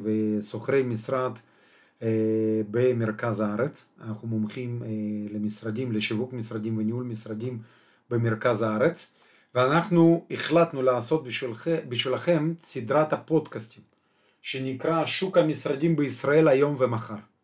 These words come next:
מאוד מעניין, אני, אנחנו רואים, כן, אתם יודעים שהרבה מאוד אנשים, כל איש עסקים צריך משרד ל-, לפחות לס-, ל-, לשכור, ויש הרבה מאוד אנשים שקונים לשימוש ולהשקעה.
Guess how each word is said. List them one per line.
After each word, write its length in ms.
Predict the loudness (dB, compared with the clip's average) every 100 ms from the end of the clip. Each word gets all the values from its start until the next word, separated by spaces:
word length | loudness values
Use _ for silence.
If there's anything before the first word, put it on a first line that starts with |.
| _ _ _ _
מאוד 220 | 6 8 8
מעניין, 400 | 6 4 4 4
אני, 160 | 0
אנחנו 440 | -4 -2 -2 0 2
רואים, 380 | 4 6 4
כן, 180 | 4 2
אתם 220 | 2 -2
יודעים 200 | -4 -6
שהרבה 400 | -4 -4 0 2
מאוד 240 | 2 -2 -6
אנשים, 500 | -6 -6 -6 -6 -8 -10 _ _ _ _
כל 420 | 2 8 12 10 8
איש 240 | 4 0
עסקים 380 | -2 -4 -6 -8
צריך 260 | -6 -6 -4
משרד 400 | -6 -2 -2 0
ל-, 260 | -4 -2
לפחות 400 | -4 -6 -10 -10
לס-, 280 | -8 -10 -10
ל-, 340 | -8 -6 -4 -4
לשכור, 360 | -2 6 6 6 -4 _ -20 _ _ -12
ויש 480 | 6 8 8 6 2
הרבה 220 | 2 2
מאוד 240 | 2 -2
אנשים 360 | -4 -2 0 -2
שקונים 420 | -4 -8 -8 -6
לשימוש 720 | -4 -4 -2 0 0 -2 -6 -12
ולהשקעה. 680 | -2 2 2 0 -4 -8